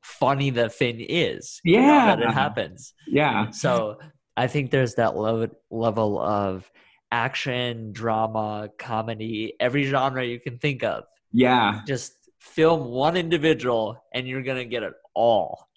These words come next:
Speaker 2: Yeah, yeah. I'm surprised that we're such good actors. I'm surprised we haven't won awards.
Speaker 1: <laughs>
Speaker 2: There's, <laughs> there's, um, I was just talking to someone, uh, this morning. She's, uh, also active on LinkedIn, and she comes from the fitness industry as well.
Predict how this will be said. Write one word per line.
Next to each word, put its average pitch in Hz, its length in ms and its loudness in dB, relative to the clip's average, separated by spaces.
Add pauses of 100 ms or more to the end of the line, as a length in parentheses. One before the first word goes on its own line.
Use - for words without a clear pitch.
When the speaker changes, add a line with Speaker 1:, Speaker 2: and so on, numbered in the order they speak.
Speaker 2:
Yeah, 120 600 4
yeah. 107 300 2
I'm 131 120 2
surprised 117 340 0
that 107 100 2
we're 113 80 2
such 120 280 0
good 107 120 2
actors. 95 320 0
I'm 101 100 -2
surprised 92 240 0
we 95 80 4
haven't 87 240 -2
won 90 140 0
awards. 85 520 0
Speaker 1:
<laughs> - 180 -2
Speaker 2:
There's, - 460 4
<laughs> 170 1120 4
there's, 123 240 4 (100)
um, 110 320 4
I - 100 2
was 127 140 4
just 147 140 2
talking 131 220 2
to 117 80 2
someone, 113 520 4
uh, 101 180 2
this 101 240 2
morning. 104 480 4
She's, 101 440 2
uh, 95 220 2
also 117 380 2
active 98 360 -2
on 95 180 0
LinkedIn, 95 520 0
and 95 100 -4
she 110 280 0
comes 104 240 -4
from 95 100 -8
the 95 60 -6
fitness 92 280 -8
industry - 360 -8
as - 160 -8
well. 95 360 2